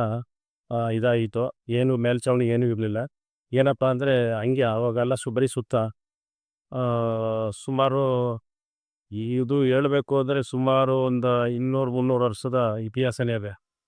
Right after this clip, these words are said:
ಇಲ್ಲಿ ಹೇಳಕ್ಕೆ. ಆ, ಅದು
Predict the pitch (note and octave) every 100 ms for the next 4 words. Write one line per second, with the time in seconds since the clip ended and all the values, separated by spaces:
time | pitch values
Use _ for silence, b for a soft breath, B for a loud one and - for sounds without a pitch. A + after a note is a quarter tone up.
0 | _ _ - A#2+ A2+ A2 G#2+ G#2+ A2+ A2+
1 | - G2+ _ _ _ _ _ _ - A2+
2 | A#2 A2+ G#2+ G#2 _ _ - B2 A#2+ B2
3 | C3 B2+ A#2 A#2